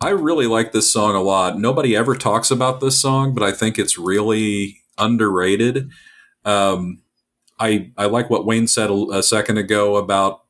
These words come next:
you know, songs being more about how they sound than, than what they're about. I think you said it more eloquently than I just did. But, um, I think when you put the lyrics and the music together on this, there's a real psychedelic effect.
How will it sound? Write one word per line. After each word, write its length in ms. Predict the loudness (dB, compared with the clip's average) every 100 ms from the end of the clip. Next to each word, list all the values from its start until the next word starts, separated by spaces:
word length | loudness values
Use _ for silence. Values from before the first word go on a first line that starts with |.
| _
you 120 | -4
know, 160 | -2 0
songs 500 | 0 0 -2 -2 -4
being 360 | -2 -2 -2
more 320 | -4 -2 0
about 300 | 0 0 -2
how 240 | 0 0 0
they 180 | -2 -2
sound 800 | 0 0 0 0 -2 -2 -4 -4
than, 400 | -6 -4 -10 -12
than 160 | -12 -6
what 180 | -4
they're 140 | 0 0
about. 340 | 0 0 0
I 60 | -2
think 220 | -4 -6
you 60 | -2
said 240 | 0 0
it 100 | -4
more 160 | -4 -2
eloquently 420 | -4 -4 -8 -8
than 120 | -6
I 100 | -6
just 200 | -2 -2
did. 140 | -2 -2
But, 180 | -4 -4 -12 -20 -20 -20 _ -4
um, 640 | 0 2 2 0 -4 -6 _ _ _ _ _ _ _ _ _ _ _ _ -4
I 100 | -2
think 240 | -2 -2
when 140 | -2
you 140 | 0 -2
put 200 | -2 0
the 80 | 0
lyrics 420 | 2 2 0 0
and 120 | 0
the 40 | 0
music 400 | 0 0 0 -2
together 500 | -4 -2 0 2 2
on 220 | 0 0
this, 280 | 0 0 0
there's 260 | 0 0
a 80 | 0
real 340 | -2 -2 -2 0
psychedelic 800 | 0 0 0 -2 -2 -2 -2 -4
effect. 580 | -6 -4 -4 -6 -12